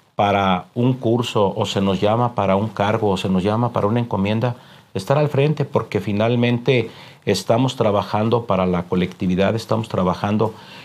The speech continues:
en nuestra, eh, en nuestra circunstancia. Es decir, si alguien vive en un condominio, pues debe de participar en su condominio, y si está en un barrio,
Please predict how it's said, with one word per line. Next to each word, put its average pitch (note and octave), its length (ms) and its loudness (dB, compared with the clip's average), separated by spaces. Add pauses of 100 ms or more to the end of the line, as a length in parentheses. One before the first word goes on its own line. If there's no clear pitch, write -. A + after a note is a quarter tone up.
(160)
en F#2+ 160 0
nuestra, F#2 720 0 (500)
eh, G#2+ 400 -4
en A2+ 120 0
nuestra G#2+ 260 -2
circunstancia. C3+ 800 0
Es B2+ 60 0
decir, C3 340 0 (320)
si - 240 -4
alguien C3 480 0 (160)
vive B2+ 500 2
en G#2+ 120 2
un B2 120 2
condominio, C3 720 0 (180)
pues G#2+ 140 -4
debe E3+ 240 2
de C#3+ 100 2
participar A2+ 760 0 (260)
en G2 160 -2
su G2 200 -2
condominio, G#2 600 2
y A2 100 2
si F#2+ 380 0 (260)
está A#2 440 0
en B2 120 0
un B2 160 2
barrio, A#2+ 440 0